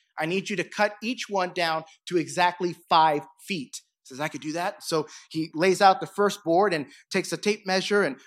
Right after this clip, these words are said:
draws a line at exactly five feet. He cuts it. And then instead of doing another measuring job, he just takes that first board that was cut, lays it on the second, draws a line, cuts it.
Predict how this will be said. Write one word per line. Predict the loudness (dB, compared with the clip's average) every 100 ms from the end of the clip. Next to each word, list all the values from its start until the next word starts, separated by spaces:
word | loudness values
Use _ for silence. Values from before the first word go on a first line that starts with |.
| -14
draws | 4 6 6
a | 2
line | -4 -4 -4 -6
at | -6
exactly | -2 -2 -2 -4 -8
five | -2 0 -2 -4
feet. | -6 -6 -10 _ _ _
He | -6 -6
cuts | 2 2 2
it. | -2 -4 _ _ _ _
And | -4
then | 0 0
instead | 0 -4 0 4 6 4 2 -4
of | 0 2 2 -2 -14 _ _ -2
doing | 0 0
another | -2 0 0 2
measuring | 2 2 0 -2 -6 -6
job, | -8 -6 -6 -8 _ _ _ _
he | -2 -2
just | 0 -2
takes | 0 0
that | 2 2 4
first | 0 0
board | 0 0
that | 0
was | -6
cut, | -4 0 0 -2 _
lays | 0 4 4
it | 4
on | 2
the | 2
second, | 0 2 2 0 -6 -8 _ -8
draws | 6 8 8
a | 6
line, | 2 2 0 -4 _
cuts | 2 2 0
it. | -8